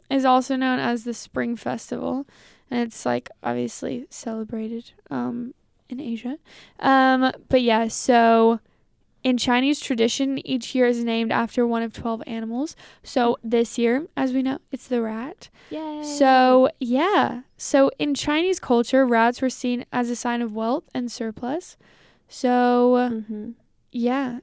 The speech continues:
Speaker 1: just interesting.
Speaker 2: Yeah.
Speaker 1: Um, yeah, two thousand nineteen was the year of the pig. So
Speaker 2: That's
Speaker 1: I
Speaker 2: so
Speaker 1: know
Speaker 2: cute.
Speaker 1: one of my friends from Hong Kong, she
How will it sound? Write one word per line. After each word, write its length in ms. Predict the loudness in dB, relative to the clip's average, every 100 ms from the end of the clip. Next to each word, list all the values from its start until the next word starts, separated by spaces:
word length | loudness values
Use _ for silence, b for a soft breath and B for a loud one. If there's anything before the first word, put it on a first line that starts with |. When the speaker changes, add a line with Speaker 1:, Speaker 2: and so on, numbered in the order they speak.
| -8
Speaker 1:
just 220 | -8 -6
interesting. 680 | -8 -6 -6 -6 -4 -6 -6 B B
Speaker 2:
Yeah. 520 | -8 2 4 6 6
Speaker 1:
Um, 260 | 4 2 0 -4 _ _ _ _ _ _ _
yeah, 460 | 0 2 2 0 -4 -10
two 160 | -4 0
thousand 300 | 2 2 -2
nineteen 420 | -4 -6 -6 -4
was 180 | -4 -4
the 80 | -4
year 100 | -6
of 80 | -6
the 100 | -8
pig. 540 | -6 -6 -6 -8 -10 -20
So 440 | -12 -6 -4 -4 -6
Speaker 2:
That's 120 | -2
Speaker 1:
I 60 | 2
Speaker 2:
so 60 |
Speaker 1:
know 160 | 2 2
Speaker 2:
cute. 340 | 0 -2 0 2
Speaker 1:
one 100 | 4
of 60 |
my 140 | 4 2
friends 320 | 0 -2 -2
from 180 | -2 -2
Hong 240 | 0 0
Kong, 340 | -2 -4 -2 -4
she 540 | -6 -4 -2 0 -2